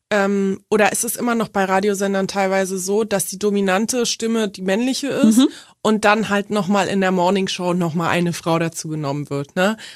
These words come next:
Speaker 1: Um, um's mal blumig zu machen. Und bei euch finde ich, äh, ich finde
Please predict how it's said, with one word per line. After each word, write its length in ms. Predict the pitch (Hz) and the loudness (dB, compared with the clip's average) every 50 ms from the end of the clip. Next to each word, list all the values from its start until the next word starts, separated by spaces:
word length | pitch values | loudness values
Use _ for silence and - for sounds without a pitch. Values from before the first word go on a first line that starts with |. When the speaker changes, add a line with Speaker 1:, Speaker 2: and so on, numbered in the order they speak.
| - _ _ - - _ | -20 _ _ -20 -6 _
Speaker 1:
Um, 440 | - 180 - - - 233 226 214 - | 2 4 4 4 4 2 2 0 2
um's 260 | 131 214 214 208 208 | 2 2 2 2 2
mal 160 | 208 214 208 190 | 2 2 2 4
blumig 460 | 165 196 208 208 214 214 208 214 - | 4 4 4 4 4 4 2 0 -2
zu 100 | - 190 | -2 0
machen. 340 | 175 143 147 - 175 165 160 - - - - - - - | 0 0 0 -2 -4 -6 -8 -10 -14 -16 -16 -16 -8 -4
Und 160 | - 202 196 | -2 0 2
bei 200 | 208 202 202 - | 2 2 2 2
euch 240 | 127 170 214 214 - | 2 2 0 0 -2
finde 180 | 240 226 226 214 | -2 -2 -2 -2
ich, 180 | 214 - - | -2 -4 -4
äh, 320 | - 160 185 190 190 185 185 - - - - 160 - - | -4 -2 0 0 0 -2 -4 -6 -8 -8 -8 -8 -6 -6
ich 260 | - - - - - | -8 -8 -8 -8 -8
finde 260 | - 208 196 190 | -6 -6 -8 -8